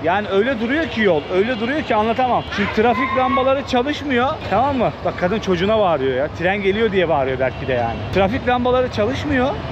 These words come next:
arkadaşlar, polisler yolu idare etmeye çalışıyor. O onu açıyor, o onu kapatıyor, o onu açıyor, onu kapatıyor.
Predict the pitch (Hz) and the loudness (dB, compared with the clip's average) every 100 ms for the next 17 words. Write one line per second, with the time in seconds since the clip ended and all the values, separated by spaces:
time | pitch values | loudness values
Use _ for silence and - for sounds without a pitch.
0 | - - 175 185 170 - 247 - - - | -4 0 0 2 0 0 -2 -2 -8 -2
1 | 190 202 - 277 269 220 190 170 165 147 | 2 2 0 -2 2 2 2 0 0 0
2 | 143 139 131 143 120 - 123 143 214 240 | -2 -2 -2 -2 -4 -2 0 2 2 2
3 | 240 247 233 - 233 220 220 214 196 196 | 2 2 0 0 2 2 2 0 0 0
4 | 175 170 190 214 220 214 202 202 226 208 | 0 0 2 2 2 0 2 2 0 -2
5 | 196 202 - | 0 0 0